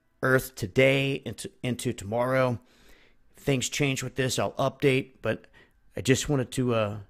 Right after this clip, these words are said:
give the heads up that, that they do expect some geomagnetic storms out of this. They're saying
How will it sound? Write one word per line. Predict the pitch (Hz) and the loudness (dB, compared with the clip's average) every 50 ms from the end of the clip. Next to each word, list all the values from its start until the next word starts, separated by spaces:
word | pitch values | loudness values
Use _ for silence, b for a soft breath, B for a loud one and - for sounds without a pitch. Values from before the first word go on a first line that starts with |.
| _ _ - | _ _ -4
give | - 143 135 | -2 -2 0
the | - 131 | 0 2
heads | 117 131 131 - - | 2 2 0 2 2
up | 143 143 131 120 - _ _ _ _ _ _ _ _ _ _ _ _ _ _ _ _ _ _ _ _ - | 2 2 2 0 -2 _ _ _ _ _ _ _ _ _ _ _ _ _ _ _ _ _ _ _ _ -18
that, | 98 98 107 - _ - | -14 -14 -14 -16 _ -6
that | - 113 - | -4 -4 -4
they | 117 110 | -4 -6
do | - 131 135 | -2 0 0
expect | 147 143 - - - - 123 120 - | 0 0 -2 -4 -4 -2 -2 -2 -2
some | - - 113 104 95 | -2 -4 -4 -4 -4
geomagnetic | - 127 120 123 123 120 110 107 117 120 110 101 - | -4 -4 -4 -2 -2 -2 -4 -4 -4 -6 -6 -6 -6
storms | - - - 151 147 143 143 135 143 | -6 -4 0 0 2 2 0 0 0
out | 139 135 | 0 0
of | 127 113 | 0 -2
this. | 131 131 127 123 - - - b b b b b b b b b _ _ _ _ _ _ _ _ _ _ _ _ _ _ _ _ _ _ _ _ _ _ _ _ _ _ _ _ _ _ - | 0 0 0 0 -2 -6 -10 b b b b b b b b b _ _ _ _ _ _ _ _ _ _ _ _ _ _ _ _ _ _ _ _ _ _ _ _ _ _ _ _ _ _ -6
They're | - 107 | -6 -4
saying | 98 - 131 113 110 107 107 | -2 0 0 0 0 -2 -2